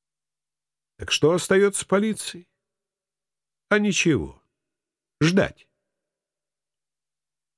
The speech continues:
Вследствие траура все пассажиры были предоставлены сами себе. Кто-то читал, кто-то скорбел, кто-то пил.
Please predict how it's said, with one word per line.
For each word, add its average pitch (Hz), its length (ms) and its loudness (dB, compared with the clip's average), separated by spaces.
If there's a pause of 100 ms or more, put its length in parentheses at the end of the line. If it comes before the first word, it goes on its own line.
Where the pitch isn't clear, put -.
(760)
Вследствие 226 640 2
траура 208 580 0
все 202 280 0
пассажиры 170 760 2
были 151 320 2
предоставлены 143 1000 0
сами 120 380 0
себе. 85 600 -4 (1160)
Кто-то 208 360 -2
читал, 185 720 -6 (1040)
кто-то - 360 -2
скорбел, 95 840 -4
кто-то - 440 -4 (160)
пил. 151 400 -2